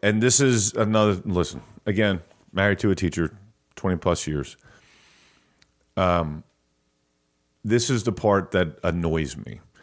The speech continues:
is because the focus is on that child that has the issue. Listen, feel bad for the kid.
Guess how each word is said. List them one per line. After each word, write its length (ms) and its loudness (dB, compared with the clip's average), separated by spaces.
is 160 2
because 360 2
the 120 2
focus 540 0
is 160 2
on 160 4
that 160 2
child 340 2
that 120 -2
has 240 0
the 140 0
issue. 280 -4
Listen, 260 -4
feel 240 0
bad 260 2
for 120 -4
the 80 -6
kid. 220 -8